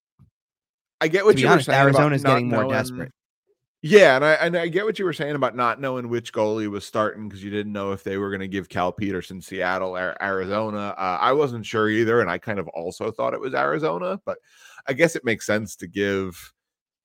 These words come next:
Speaker 1: um, give Peterson the Saturday night so that, um, Harrison can have a couple of days off, play against Arizona, have a couple more days off,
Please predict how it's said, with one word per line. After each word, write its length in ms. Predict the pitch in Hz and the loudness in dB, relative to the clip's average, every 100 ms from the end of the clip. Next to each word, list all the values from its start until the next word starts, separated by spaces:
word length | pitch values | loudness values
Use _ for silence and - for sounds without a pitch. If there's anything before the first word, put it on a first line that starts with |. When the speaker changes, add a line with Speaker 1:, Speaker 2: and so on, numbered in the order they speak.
| _ - | _ 0
Speaker 1:
um, 560 | 101 92 92 87 85 - | 2 2 0 -6 -14 0
give 240 | 135 117 | 2 2
Peterson 400 | - 120 120 113 | 2 0 0 -2
the 80 | 107 | -8
Saturday 400 | - 101 98 98 | -2 0 2 -2
night 340 | 92 92 92 - | -2 -4 -6 -8
so 240 | 95 92 | -4 -2
that, 320 | 90 85 87 _ | -2 -4 -4 _
um, 560 | 82 85 82 82 80 85 _ _ _ _ _ _ _ - _ _ _ _ - | -12 -10 -10 -12 -18 -20 _ _ _ _ _ _ _ -20 _ _ _ _ 0
Harrison 320 | 120 113 110 | 2 2 -2
can 140 | 101 98 | -6 -2
have 180 | 107 | -2
a 40 | 95 | -2
couple 300 | 107 98 98 | -4 -2 0
of 60 | |
days 220 | 92 95 147 | 2 2 4
off, 360 | 156 135 - - | 6 4 0 -4
play 160 | 104 | -2
against 260 | 92 95 87 | -2 -2 0
Arizona, 460 | 90 85 113 113 | 0 2 2 2
have 120 | 101 87 | -2 -6
a 40 | |
couple 240 | - 90 92 | -10 -14 -12
more 280 | 95 113 113 | -6 -4 -2
days 260 | 107 101 | -2 -2
off, 480 | 101 98 101 - | -2 -2 -4 -10